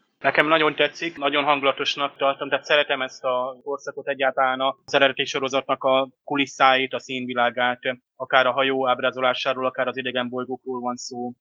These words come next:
Szerintem nagy gonddal készítették őket, ha bár biztos, hogy voltak költségvetési okok, tehát, ö, érezzük,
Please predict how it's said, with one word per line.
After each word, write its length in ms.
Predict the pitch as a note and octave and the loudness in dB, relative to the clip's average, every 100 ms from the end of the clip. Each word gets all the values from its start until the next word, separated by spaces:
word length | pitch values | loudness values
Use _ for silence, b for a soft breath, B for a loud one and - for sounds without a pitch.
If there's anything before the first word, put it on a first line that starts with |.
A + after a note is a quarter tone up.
| _ | _
Szerintem 400 | - C3+ C3 C3+ | -10 -4 0 2
nagy 180 | C3+ C3 | 2 2
gonddal 500 | B2+ C3 B2+ B2 B2+ B2 _ | 0 -2 2 2 0 -6 _
készítették 640 | - C3 C3 - - C3 C3 | -10 -10 -6 -6 -4 -4 -4
őket, 360 | C3 C#3 C3+ | 0 2 2
ha 100 | - | 0
bár 220 | B2 C3 B2+ | 2 2 0
biztos, 320 | C3 C3 C3+ | -14 -10 -8
hogy 100 | C3+ | -6
voltak 280 | C3 C3 B2+ | -4 -2 -2
költségvetési 800 | C#3 B2+ - B2 B2 B2+ - B2 | -4 -4 -4 -2 -2 -4 -6 -8
okok, 280 | A#2+ B2+ - | -8 -10 -4
tehát, 240 | B2 B2 - | -2 -2 -4
ö, 100 | B2+ | -6
érezzük, 400 | B2 B2 A#2 | -2 -2 -4